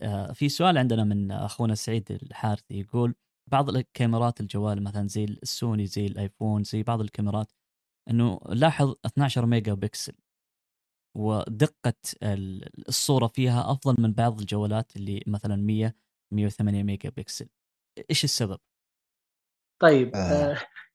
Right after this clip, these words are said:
Speaker 2: آه، اسمح لي وليد.
Speaker 3: تفضل.
Speaker 2: كاميرا سوني اللي تكلمنا عنها مؤخرًا اللي سعرها ستة آلاف دولار،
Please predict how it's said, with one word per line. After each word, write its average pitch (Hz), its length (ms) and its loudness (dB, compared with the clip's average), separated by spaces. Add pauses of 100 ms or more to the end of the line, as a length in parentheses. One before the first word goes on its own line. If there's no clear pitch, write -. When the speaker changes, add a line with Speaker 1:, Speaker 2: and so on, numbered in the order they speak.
(300)
Speaker 2:
آه، 156 360 6
اسمح 165 300 8
لي 143 100 10
وليد. 135 340 10 (500)
Speaker 3:
تفضل. 196 200 8
Speaker 2:
كاميرا 233 300 12
سوني 180 640 10
اللي 160 140 8
تكلمنا 170 520 6
عنها 143 300 4
مؤخرًا 139 420 2 (120)
اللي 127 140 4
سعرها 143 260 4
ستة 147 300 2
آلاف 143 220 6
دولار، 123 280 4